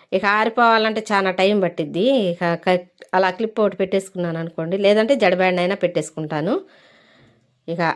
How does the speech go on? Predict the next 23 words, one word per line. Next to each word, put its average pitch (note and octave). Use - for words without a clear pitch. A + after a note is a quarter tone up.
బట్టలు E3
కూడా F#3
ఆరిపోయినాయి. F3
only B3+
ఈవినింగ్ G3
వీడియో F3+
అనే G#3+
చెప్పాలండి, E3
సాయంత్రం F3
పూట E3+
వీడియో E3+
అనే E3+
చెప్పాలి. F#3
టోటల్గా G3+
కంప్లీటెడ్గా F#3+
చూపిస్తున్నాను E3
చూడండి, E3
అందుకనే G#3
ఎక్కడ G3+
స్కిప్ -
చేయకుండా F3+
అని F#3
చెప్తున్నాను. F3